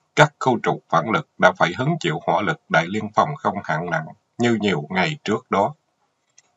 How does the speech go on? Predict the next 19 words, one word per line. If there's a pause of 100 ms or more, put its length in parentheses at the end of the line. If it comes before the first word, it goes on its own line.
Điều
đó
khiến
các
phi
công (120)
phải
thả
bom
cao
hơn (240)
và (140)
lạng
lách
nhiều
hơn
để (120)
tránh
đạn.